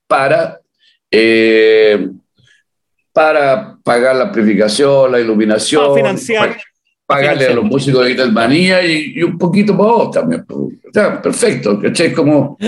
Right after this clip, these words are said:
Speaker 1: como un asado.
Speaker 2: Claro.
Speaker 1: Entonces, los shows en mi casa es eso.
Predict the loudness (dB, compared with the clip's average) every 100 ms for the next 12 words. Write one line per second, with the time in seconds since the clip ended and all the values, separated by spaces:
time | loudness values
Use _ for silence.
0 | -8 -2 2 2 2 0 0 0 -2 -6
1 | -20 _ -4 -2 0 0 -2 -2 -4 -8
2 | -12 _ _ _ _ _ 0 2 2 2
3 | 2 0 0 -2 0 -2 0 0 0 -2
4 | -8